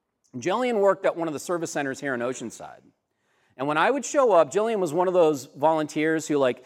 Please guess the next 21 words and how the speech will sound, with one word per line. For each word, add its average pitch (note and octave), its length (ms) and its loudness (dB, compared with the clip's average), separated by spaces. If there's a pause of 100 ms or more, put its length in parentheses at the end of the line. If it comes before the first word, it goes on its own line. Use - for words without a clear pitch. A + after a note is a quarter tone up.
(120)
she - 140 -6
wasn't A#3 380 4
getting F3 240 0
paid D3+ 520 -4 (340)
to C3 60 -6
be C3 160 -2
there, E3 320 0 (220)
but D3 160 -4
man, E3 240 0
she - 160 -6
was G#3 220 2
the C#3+ 80 -6
queen D#3 460 -2
bee D3+ 340 -2
in D3+ 100 -6
that D3 180 -4
place. D3 280 0
She E3+ 240 -8
ran C3 440 -4
that C#2+ 220 -12
place. - 540 -20